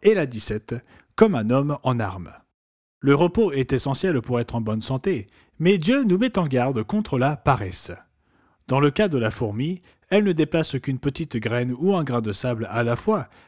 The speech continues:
mais elle accomplit de grandes choses sur une longue période de temps. Nous devons être énergétiques et avoir un but. Nous devons faire preuve de discipline envers nous-mêmes afin de travailler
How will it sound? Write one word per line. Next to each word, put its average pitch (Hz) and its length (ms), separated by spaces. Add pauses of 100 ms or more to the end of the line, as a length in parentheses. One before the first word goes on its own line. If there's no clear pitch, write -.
(100)
mais 170 100
elle 185 200
accomplit 226 540
de 156 140
grandes 185 440
choses 123 340
sur 131 260
une 135 160
longue 202 260
période 123 380
de 110 200
temps. 214 260 (680)
Nous 226 200
devons 165 280
être 143 300
énergétiques 131 720 (140)
et 226 120
avoir 123 540
un 127 120
but. 107 320 (680)
Nous 143 80
devons 143 280
faire 135 200
preuve 139 300
de 110 140
discipline 123 680
envers 165 300
nous-mêmes 156 500
afin 220 280
de 202 100
travailler 135 580